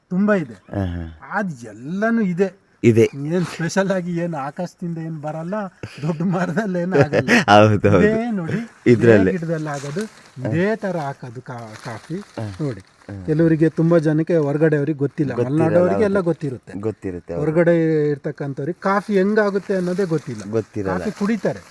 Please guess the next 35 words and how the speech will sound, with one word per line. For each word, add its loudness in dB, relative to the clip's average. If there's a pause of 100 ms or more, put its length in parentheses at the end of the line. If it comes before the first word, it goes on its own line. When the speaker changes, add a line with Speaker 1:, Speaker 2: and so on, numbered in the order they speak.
(120)
Speaker 1:
ದಿನ 0
Speaker 2:
ಹಾ. -2
Speaker 1:
ಬೆಳಗ್ಗೆ -4
ಎದ್ರೆ -8
ಕಾಫಿ -10
ಕುಡಿತಾರೆ. -14 (120)
Speaker 2:
ಅಲ್ವಾ? 4
Speaker 1:
ಈಗ 0
ಒಂದು 0
ವರದಿ 0
ಬಂದಿದೆ -2
ಏನಂದ್ರೆ, -2
Speaker 2:
ಹ್ಮ್. -10
Speaker 1:
ಕಾಫಿ -6
ಕುಡಿದ್ರೆ -4
ಒಂದು -8
ಕ್ಯಾನ್ಸರ್ -8
ಕೂಡ -12
ಕಡಿಮೆ -10
ಆಗುತ್ತೆ, -12
ಮತ್ತೆ -10 (260)
ಒಳ್ಳೆ 0
ಎನರ್ಜಿ 2
ಬೂಸ್ಟರ್ -8
ಇದು -20
ಕಾಫಿ. -8
Speaker 2:
ಎನರ್ಜಿ 2
Speaker 1:
ಆದ್ರೆ -4
Speaker 2:
ಬೂಸ್ಟರ್. -4
Speaker 1:
ಅತಿಯಾಗಿ 0
ಕುಡಿಬಾರ್ದು. -2
Speaker 2:
ಹಾ. -4
Speaker 1:
ಅತಿಯಾಗಿ -6
ಅಮೃತ -6
ಕೂಡ -8